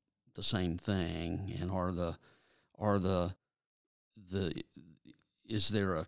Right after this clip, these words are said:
sequence, I guess? If I take the first workshop, then what's next? Or is it an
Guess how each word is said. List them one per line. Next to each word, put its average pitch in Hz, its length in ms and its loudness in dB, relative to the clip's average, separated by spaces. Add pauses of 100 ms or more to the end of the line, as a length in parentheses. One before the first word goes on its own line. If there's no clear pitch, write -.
(160)
sequence, - 680 0
I 147 120 -6
guess? - 560 -4
If - 80 -10
I - 120 -4
take - 240 0
the - 60 -18
first - 420 0 (1120)
workshop, 95 680 4 (180)
then 98 880 4 (540)
what's - 300 0
next? 113 540 6
Or 92 200 2
is 92 120 2
it 110 80 4
an 87 440 0